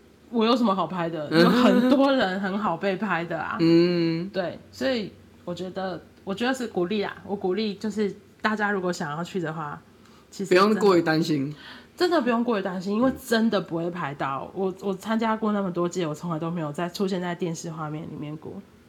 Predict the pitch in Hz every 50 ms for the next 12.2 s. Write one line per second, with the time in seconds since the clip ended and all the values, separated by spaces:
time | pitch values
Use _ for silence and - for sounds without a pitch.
0 | _ _ _ _ - - - 151 156 156 156 156 160 170 180 - - - - 190
1 | 185 185 202 214 226 - - - - - - - - - - - - 339 349 311
2 | 233 208 - 202 202 196 208 208 202 202 202 - - - _ _ - - - -
3 | - - - - - - - - 196 190 180 175 175 165 165 165 175 175 - 180
4 | 185 202 208 226 262 254 240 196 175 165 165 - 233 247 240 214 202 180 175 175
5 | 170 165 - 180 156 165 175 - - 196 185 170 143 123 87 - - - - -
6 | - - - - - - - - - - - - 277 277 277 269 240 202 165 -
7 | - - - - - - - - - - - - - - - - 214 226 233 254
8 | 254 277 226 202 196 202 202 247 226 202 180 170 151 160 170 196 196 196 214 208
9 | 208 202 196 185 196 190 - 208 202 185 170 - - 202 175 170 180 170 196 180
10 | 170 165 - 165 156 160 165 - 180 165 143 - - 190 196 196 196 220 - -
11 | 196 185 180 190 202 185 175 165 - - 139 139 185 175 165 - 147 127 107 147
12 | - - - -